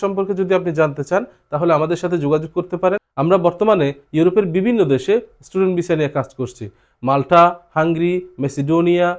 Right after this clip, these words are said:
মন্টিনেগ্রো, ক্রোয়েশিয়া, বিভিন্ন দেশে আপনি চাইলে স্টুডেন্ট ভিসা নিয়ে অ্যাপ্লাই করতে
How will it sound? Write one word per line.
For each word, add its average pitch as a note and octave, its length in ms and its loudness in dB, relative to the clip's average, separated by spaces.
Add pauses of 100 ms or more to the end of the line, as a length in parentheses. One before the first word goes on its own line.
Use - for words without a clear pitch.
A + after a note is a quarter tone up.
(220)
মন্টিনেগ্রো, E3 580 0 (340)
ক্রোয়েশিয়া, D#3+ 440 2 (440)
বিভিন্ন F#3+ 300 4 (120)
দেশে - 240 -2
আপনি D3 140 -4 (100)
চাইলে D3 240 0 (420)
স্টুডেন্ট G#3 320 0
ভিসা D3+ 180 -2
নিয়ে C3 120 0
অ্যাপ্লাই A#2+ 280 -6
করতে G#2 180 -12